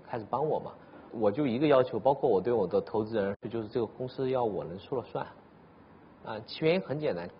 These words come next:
我们是百分之两到三百、五百在做这个事情，你外面的人怎么可能比我们懂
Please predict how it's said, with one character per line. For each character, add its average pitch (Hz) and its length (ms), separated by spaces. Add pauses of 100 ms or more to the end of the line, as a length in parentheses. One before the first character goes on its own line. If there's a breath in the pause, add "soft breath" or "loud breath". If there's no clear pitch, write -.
我 110 180
们 127 80
是 165 120
百 92 180
分 117 160
之 123 140
两 110 280
到 117 160
三 175 240
百、 - 260 (320)
五 135 120
百 - 260 (480 loud breath)
在 123 100
做 131 160
这 110 80
个 98 80
事 - 160
情， 95 220 (400)
你 113 180
外 151 160
面 143 160
的 104 80
人 104 120
怎 95 100
么 95 80
可 113 140
能 104 80
比 107 100
我 104 100
们 101 100
懂 - 140